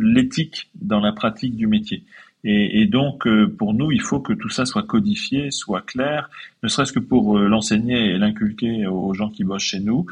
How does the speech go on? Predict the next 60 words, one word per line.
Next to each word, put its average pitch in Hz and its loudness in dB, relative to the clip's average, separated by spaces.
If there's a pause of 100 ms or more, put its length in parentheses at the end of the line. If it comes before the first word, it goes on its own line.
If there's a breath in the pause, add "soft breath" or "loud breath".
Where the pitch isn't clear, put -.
(360 loud breath)
Euh, 98 2
mais 104 4
au-delà 113 4
de 107 0
ça, 175 2
parce 113 -2
que, - -2
encore 107 -2
une 104 -2
fois 147 -6
aussi, 143 -6 (260 loud breath)
c-, - -8
c'est - -2
notre 127 0
raison 127 0
d'être. 143 -8
Nous, 120 -4
on 113 0
est 139 0
là, 117 2
encore 110 -4
une 120 -4
fois, 139 -2
non 139 -2
pas 147 -4
pour 120 -8
servir 127 2
des 113 2
clients 113 2
d'abord, 127 -4
mais 107 -6
pour - -12
stabiliser 123 0
des 127 0
places 113 -6
financières. 104 -6 (540 loud breath)
Euh, - -6
dans 120 4
nos 139 4
métiers, 135 2
si 175 -2
on 117 -2
est 117 0
amené 131 0
à 120 -2
signer 120 -2
un 113 0
rapport 123 -4
qui 113 -2
plaît 107 -4
pas 101 -2
au 101 0
client, 123 -2
on 143 -6
va 120 0
le 110 0
signer, 127 -4
parce 95 -10
que 95 -4
il, 92 -6